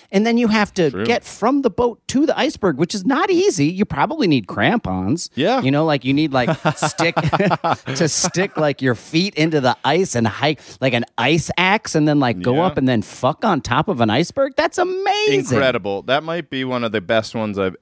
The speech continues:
Speaker 2: ever, ever heard. Um,
Speaker 1: Ah,
Speaker 2: so
Speaker 1: proud. I'm
Speaker 2: good.
Speaker 1: proud.
Speaker 2: Also, I didn't have sex on an iceberg in, on my personal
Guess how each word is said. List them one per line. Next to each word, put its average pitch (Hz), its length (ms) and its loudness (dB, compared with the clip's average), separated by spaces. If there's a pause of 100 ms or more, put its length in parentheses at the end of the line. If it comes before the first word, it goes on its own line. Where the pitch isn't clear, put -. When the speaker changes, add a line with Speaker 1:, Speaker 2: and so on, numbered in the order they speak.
Speaker 2:
ever, 113 520 2 (260)
ever 117 320 4
heard. 82 440 -4 (260)
Um, 95 580 0
Speaker 1:
Ah, 113 340 0 (240)
Speaker 2:
so - 360 -2
Speaker 1:
proud. 110 340 2
I'm 107 80 -2
Speaker 2:
good. 104 140 -8
Speaker 1:
proud. 101 480 2
Speaker 2:
Also, 175 280 2
I 127 160 0
didn't 202 240 -4
have 107 360 0 (200)
sex - 320 0
on 104 100 -2
an 98 100 -4
iceberg 98 560 0
in, 101 300 -2
on 101 220 0
my 104 200 0
personal 107 680 0